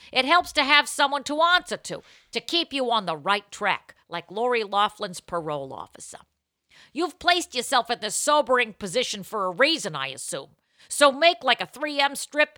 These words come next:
and stick to it. Just apply enough pressure or your frames will crash to the ground. When you feel the urge to drink, take a walk, do a puzzle, watch YouTube videos of people getting kicked in the crotch. Make like a politician and distract,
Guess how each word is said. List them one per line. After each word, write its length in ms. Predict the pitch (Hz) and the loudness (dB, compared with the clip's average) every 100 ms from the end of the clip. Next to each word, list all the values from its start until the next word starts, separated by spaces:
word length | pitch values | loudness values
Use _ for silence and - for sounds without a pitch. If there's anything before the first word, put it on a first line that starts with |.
| _ | _
and 160 | 202 | -10
stick 280 | - - - - | -8 2 2 4
to 240 | 392 415 | 6 8
it. 160 | 254 - _ _ _ | 6 0 _ _ _
Just 200 | 269 - | -12 -10
apply 260 | - 277 262 | -12 -12 -12
enough 340 | 220 196 - | -10 -12 -14
pressure 320 | - 190 - - | -10 -8 -6 -8
or 40 | |
your 140 | 156 202 | -8 -10
frames 380 | - 208 196 143 | -6 -6 -6 -12
will 100 | 139 | -16
crash 440 | - 330 302 - | 0 4 4 2
to 120 | 220 | -4
the 80 | 160 | -4
ground. 460 | 175 196 196 160 - _ _ _ _ _ _ _ _ _ _ _ | -2 0 0 -6 -14 _ _ _ _ _ _ _ _ _ _ _
When 160 | - 330 | -4 0
you 100 | 440 | 0
feel 280 | - 392 339 | 0 0 0
the 160 | 330 | 4
urge 240 | 311 311 - | 4 4 0
to 120 | 240 | -6
drink, 440 | 202 269 262 - _ | 0 0 0 -2 _
take 200 | 311 339 | 2 4
a 80 | 262 | 4
walk, 440 | 254 233 - - - | 6 4 4 -6 -2
do 140 | 320 | 2
a 60 | 294 | 2
puzzle, 440 | 240 262 190 147 | 4 4 2 -6
watch 340 | 190 285 285 277 | 2 2 2 -4
YouTube 400 | 330 - 302 214 | -6 -4 -6 2
videos 400 | 277 277 269 190 | 2 4 2 0
of 80 | - | -2
people 260 | 277 208 | -4 -4
getting 240 | 196 - 170 | -10 -10 -4
kicked 280 | 285 277 254 | -4 -2 -6
in 80 | |
the 60 | 226 | -6
crotch. 500 | - 208 180 - - _ _ _ _ 220 | -2 2 2 0 -12 _ _ _ _ 0
Make 240 | 339 349 | 2 4
like 160 | 311 233 | 2 2
a 60 | |
politician 760 | - 254 269 262 254 233 233 226 | 2 4 4 2 -2 -4 -6 -4
and 120 | 185 165 | -4 -4
distract, 680 | 170 - 277 294 294 - | -8 -8 2 6 6 2